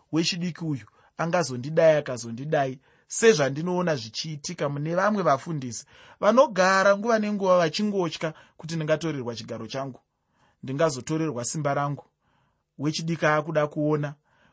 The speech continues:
wechidiki akufarirwa nevanhu zvakanyanya, hazvina kunaka. Vanhu vaakumutarisa zvakanyanya,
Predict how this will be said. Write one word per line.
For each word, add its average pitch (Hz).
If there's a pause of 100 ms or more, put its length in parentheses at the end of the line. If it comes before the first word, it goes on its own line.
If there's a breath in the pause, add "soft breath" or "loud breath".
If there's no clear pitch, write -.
(100)
wechidiki 175
akufarirwa 160
nevanhu 156
zvakanyanya, 135 (440 soft breath)
hazvina 123
kunaka. 156 (360 soft breath)
Vanhu 131
vaakumutarisa 160
zvakanyanya, 143